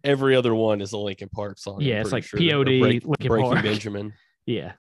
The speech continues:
Speaker 1: What's
Speaker 2: Um,
Speaker 1: funny about those is they're usually fighting a guy on Dragon Ball Z, and those songs were usually about a woman that they hated.
Speaker 2: Yeah, <laughs> it's true. I'll still crank up some Breaking Benjamin every now and then. I mean,
Speaker 1: Run
Speaker 2: it's
Speaker 1: away.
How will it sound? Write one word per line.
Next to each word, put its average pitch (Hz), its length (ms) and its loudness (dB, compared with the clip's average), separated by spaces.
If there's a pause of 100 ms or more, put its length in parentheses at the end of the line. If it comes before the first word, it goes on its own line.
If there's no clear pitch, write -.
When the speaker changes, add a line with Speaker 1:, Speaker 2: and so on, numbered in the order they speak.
(340)
Speaker 1:
What's 131 160 0
Speaker 2:
Um, 113 60 0
Speaker 1:
funny 180 140 6
about 170 260 4
those 151 260 2
is 127 100 0
they're 127 140 4
usually 135 320 0
fighting 123 260 0
a 104 60 -4
guy 107 640 -2
on 104 160 -6
Dragon 107 260 0
Ball 104 120 0
Z, 110 200 -4
and 104 100 -6
those 117 160 -2
songs 131 260 -4
were 113 80 -4
usually 104 440 -6
about 98 440 -6
a 101 60 -10
woman 101 380 -6
that 98 200 -18
they 101 80 -18
hated. 90 340 -18 (840)
Speaker 2:
Yeah, 190 300 2
<laughs> - 420 -4
it's 160 160 0
true. 117 220 -4 (1200)
I'll 143 120 2
still 135 280 0
crank - 260 -4
up 101 100 -4
some 101 140 -6
Breaking 104 300 0
Benjamin 104 320 -4
every 98 160 -6
now 95 140 -8
and 92 120 -8
then. 95 220 -6 (1800)
I - 40 0
mean, 143 160 4
Speaker 1:
Run 403 160 6
Speaker 2:
it's 349 100 -2
Speaker 1:
away. 339 840 0